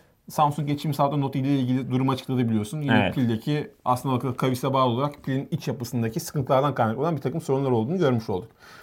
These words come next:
Speaker 1: E, tabii son olarak bir de kameradan bahsedelim. Arka kamera on iki megapiksel. Çözünürlük olarak bir değişim yok ama ben sensör ve yazılım seviyesinde güncelleme bekliyorum açıkçası. Samsung çünkü kamera tarafında hep yatırım yapan firmalardan birisiydi.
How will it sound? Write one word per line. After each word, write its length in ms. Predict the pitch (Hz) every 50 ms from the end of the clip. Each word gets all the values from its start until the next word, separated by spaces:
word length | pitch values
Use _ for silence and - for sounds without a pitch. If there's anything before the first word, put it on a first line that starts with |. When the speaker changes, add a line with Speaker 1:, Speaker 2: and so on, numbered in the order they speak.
| - - - - - - - _ _ -
Speaker 1:
E, 140 | 170 165
tabii 160 | 165 233 226 220
son 160 | - 247 233
olarak 160 | 233 240 226
bir 60 | 233
de 40 | 226
kameradan 440 | - 214 208 220 226 226 240 226 220
bahsedelim. 480 | 202 185 185 185 160 165 190 240 254 - - - - - - - - - _ _ _ _ _ _
Arka 280 | 135 143 147 - 226
kamera 320 | 220 214 190 180 190 208 -
on 140 | - - 196
iki 140 | 175 -
megapiksel. 480 | 156 143 139 131 - - - - 196 196
Çözünürlük 440 | - - 160 147 160 185 196 185 190
olarak 280 | 180 180 180 175 170
bir 60 | 175 160
değişim 260 | 160 160 160 - 208
yok 120 | 214 214
ama 160 | 214 165 143
ben 80 | 151 151
sensör 520 | 151 - - 156 156 151 - 190 185 170
ve 180 | 165 170 165 - -
yazılım 300 | 151 151 147 147 165 165
seviyesinde 400 | 165 - 151 151 143 147 170 156
güncelleme 400 | 151 151 143 147 151 151 156 151
bekliyorum 320 | 147 143 147 156 156 143 127
açıkçası. 300 | 110 - - 117 107 -
Samsung 360 | 131 127 123 123 - 127 -
çünkü 140 | - 139 123
kamera 300 | - - 131 135 135 131
tarafında 280 | 135 127 127 127 139 143
hep 80 | 135
yatırım 260 | 127 123 127 143 143
yapan 240 | 135 120 - 120 110
firmalardan 460 | 110 110 107 107 104 101 104 104 104
birisiydi. 420 | 104 104 107 - 120 123 175 233